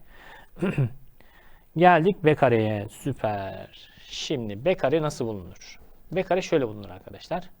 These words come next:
Aralığa bakılır. Eksi altıdan üçe bir verilmiş aralık. Aralıkta sıfır var mı? Var. O halde sizin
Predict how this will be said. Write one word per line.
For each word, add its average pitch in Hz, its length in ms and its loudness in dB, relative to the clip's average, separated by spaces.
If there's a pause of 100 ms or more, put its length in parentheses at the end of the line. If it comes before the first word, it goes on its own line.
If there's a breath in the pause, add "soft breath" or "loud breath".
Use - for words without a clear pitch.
(880 soft breath)
Aralığa 160 440 6
bakılır. - 480 -8 (640)
Eksi 170 340 0
altıdan 143 600 0 (140)
üçe 139 260 -2
bir 123 80 -4
verilmiş 113 420 -6
aralık. 98 240 -12 (240)
Aralıkta 180 380 0
sıfır 143 340 -6
var 135 180 -4
mı? 104 160 -14 (500)
Var. 113 300 -10 (220)
O 143 80 2
halde 170 240 -2
sizin 123 440 -4